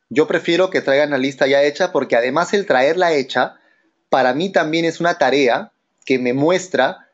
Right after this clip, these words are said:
el nivel de compromiso de esa persona. Si yo a esa persona le digo que traiga la lista de doscientos y no la trae, para mí ya es una señal también de si va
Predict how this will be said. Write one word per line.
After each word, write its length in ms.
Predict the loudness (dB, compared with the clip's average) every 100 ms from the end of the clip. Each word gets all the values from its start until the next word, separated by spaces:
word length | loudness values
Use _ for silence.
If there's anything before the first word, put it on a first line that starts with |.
| _ _ _ -2
el 200 | 0 2
nivel 300 | 0 2 0
de 100 | -2
compromiso 680 | -4 -2 -2 0 -2 0
de 100 | 0
esa 180 | 0 -2
persona. 520 | -4 -2 -2 -2 -6 _ _ _ _ -8
Si 160 | -4
yo 80 | 0
a 40 | 0
esa 200 | 0 -2
persona 340 | -2 -2 0
le 140 | 2
digo 180 | 2 0
que 100 | -2
traiga 200 | 0 0
la 100 | 2
lista 260 | -2 -2 0
de 100 | 0
doscientos 680 | 0 0 -2 -2 -10 -18 _ _
y 120 | -4 0
no 180 | 2
la 180 | 2 0
trae, 460 | 2 2 2 -2 -10 _
para 200 | 0 0
mí 160 | 0 0
ya 120 | 0
es 120 | -2
una 140 | -4 -2
señal 360 | 0 0 0
también 580 | 0 0 0 -2 -4 -12 -4
de 320 | 0 0 -2
si 300 | -8 -6 0
va 480 | 2 2 0 -4 _